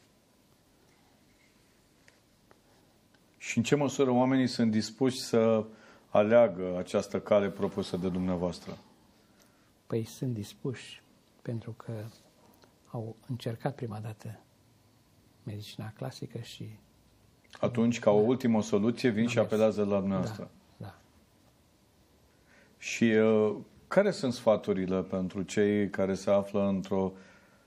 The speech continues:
Speaker 1: situație de felul acesta, pe lângă sfaturile legate de dietă, de alimentație, așa cum spuneam mai devreme? Care sunt lucrurile cele mai importante pe care dumneavoastră le spuneți unui astfel de bolnav,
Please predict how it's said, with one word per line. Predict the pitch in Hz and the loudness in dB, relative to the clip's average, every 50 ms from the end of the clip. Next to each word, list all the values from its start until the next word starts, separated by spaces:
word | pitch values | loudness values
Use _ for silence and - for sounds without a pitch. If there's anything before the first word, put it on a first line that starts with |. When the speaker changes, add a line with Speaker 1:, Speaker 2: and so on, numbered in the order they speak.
| _ _ _ _ _ _ | _ _ _ _ _ _
Speaker 1:
situație | _ - - 98 85 - 104 101 101 95 - 101 | _ -8 -4 -4 0 2 4 4 4 4 0 -2
de | 92 90 90 | -2 -2 -2
felul | 87 - 104 95 92 90 90 | -2 -2 -2 0 0 0 0
acesta, | 87 87 - - 92 90 - - 107 104 | 0 0 -2 -4 -4 -2 0 0 0 0
pe | - - 107 | 2 0 2
lângă | 104 110 113 110 107 95 98 95 95 | 2 2 2 2 0 0 0 0 -2
sfaturile | 95 - - - 101 98 98 - 101 95 92 98 95 | -2 -2 2 2 2 2 2 0 -2 0 0 0 0
legate | 92 95 92 95 101 98 90 - 101 92 | 0 0 2 2 2 2 2 0 -2 -2
de | 87 92 92 92 92 - - - - - - - - _ _ | -2 -2 -2 -2 -2 -4 -8 -10 -16 -20 -20 -20 -20 _ _
dietă, | - 95 101 101 107 107 - 107 | 0 4 4 4 4 4 2 -2
de | 92 87 92 | 0 2 2
alimentație, | 92 90 92 92 92 92 85 - 107 107 - - 101 | 2 2 0 -2 -2 -2 0 2 2 2 0 -2 -6
așa | 92 - - 101 | -4 -2 -2 -2
cum | 95 98 95 | -2 -2 -6
spuneam | 90 - - 95 98 95 95 | -6 -4 -4 -2 0 0 0
mai | 95 95 | -2 -2
devreme? | 92 95 92 92 90 87 92 - - - - - _ _ _ _ | -2 -2 -2 -4 -4 -6 -8 -10 -16 -20 -20 -20 _ _ _ _
Care | - 147 160 156 | 0 2 2 2
sunt | 135 - - 120 117 | 0 0 0 0 2
lucrurile | 117 107 - 107 104 101 98 | 2 0 0 2 2 2 0
cele | - - 101 101 | 0 -2 -2 0
mai | 98 98 98 | 0 0 0
importante | 92 90 98 95 - - 107 113 113 117 | 0 -2 -2 -2 0 0 0 2 0 -2
pe | 104 104 | -2 -2
care | - - 104 101 101 | 0 0 0 0 0
dumneavoastră | 95 98 104 104 101 - 107 101 | 0 0 0 -2 0 0 0 0
le | 98 95 | 0 -2
spuneți | 92 - - 107 98 92 87 - - - - _ - _ _ _ _ _ _ _ | -2 -2 -2 0 0 0 -2 -4 -10 -16 -18 _ -20 _ _ _ _ _ _ _
unui | - 95 95 95 | -4 -2 0 0
astfel | 98 95 90 - 98 95 92 | 0 0 -2 -2 -2 -2 0
de | 87 92 92 90 90 95 92 95 - - _ _ _ _ _ _ _ _ - - - _ _ _ _ - | 0 0 0 0 0 -2 -4 -6 -8 -12 _ _ _ _ _ _ _ _ -20 -20 -20 _ _ _ _ 0
bolnav, | 104 107 107 101 95 95 95 101 101 | 2 4 4 4 2 2 2 2 0